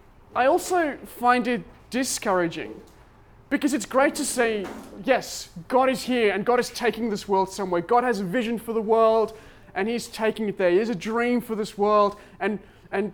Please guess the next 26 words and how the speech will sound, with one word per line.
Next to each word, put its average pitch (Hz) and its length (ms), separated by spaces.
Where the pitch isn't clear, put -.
it's - 220
all 240 180
about 214 320
this 254 240
world 226 300
being 226 240
transformed 202 720
and 180 100
the 180 40
kingdom 226 320
of 170 160
world, 202 520
uh, 196 160
the 190 120
kingdom 240 300
of 196 140
God 208 380
entering 226 480
into 226 260
this 196 240
world 190 300
more 202 240
and 196 100
more 185 160
and 175 100
more." 180 260